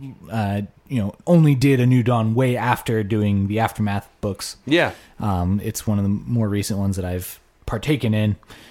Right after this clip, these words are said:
Speaker 1: and I did not realize that, like,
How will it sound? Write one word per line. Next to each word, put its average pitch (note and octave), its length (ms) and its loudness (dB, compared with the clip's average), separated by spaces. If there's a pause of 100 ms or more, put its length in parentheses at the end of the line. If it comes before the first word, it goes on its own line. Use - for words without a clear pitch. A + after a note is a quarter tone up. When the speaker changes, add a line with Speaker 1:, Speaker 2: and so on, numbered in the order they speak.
(120)
Speaker 1:
and G2+ 680 0 (920)
I C#3 160 2
did C3+ 180 2
not C#3 220 2
realize B2 380 2
that, A#2+ 180 -2
like, G#2+ 220 -2